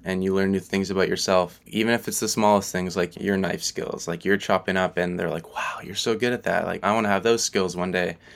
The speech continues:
Feels great. It boosts your confidence, helps you become a better teacher. It's from knife skills all the way to the way you say things. And they're like, "Oh, that was really well said. Like, I understand what you mean now. I didn't understand earlier."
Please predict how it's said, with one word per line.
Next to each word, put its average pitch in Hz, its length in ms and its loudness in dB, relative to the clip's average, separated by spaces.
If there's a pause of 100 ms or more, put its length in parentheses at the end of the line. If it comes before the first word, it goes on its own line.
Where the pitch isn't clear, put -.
(260)
Feels 123 240 4
great. 107 320 6
It 87 120 0
boosts 110 220 0
your 101 100 2
confidence, 98 600 2
helps - 260 2
you 101 100 4
become 101 320 0
a 95 60 2
better 98 220 2
teacher. 95 520 -2 (420)
It's 110 180 -4
from 113 200 2
knife 117 220 2
skills 127 300 2
all 117 200 4
the 113 40 4
way 117 180 6
to 113 800 -2
the 104 140 4
way 104 160 8
you 104 440 4
say 107 320 4
things. 87 360 -2
And 90 120 -4
they're 90 80 -2
like, 90 160 -4
"Oh, 104 160 4
that 101 100 4
was 98 120 2
really 98 220 4
well 92 160 2
said. 90 320 0
Like, 90 240 -4 (280)
I - 100 2
understand 98 400 2
what 90 100 0
you 92 80 0
mean 92 240 -2
now. 87 200 0
I 90 80 2
didn't 92 180 0
understand 92 420 -2
earlier." 87 420 0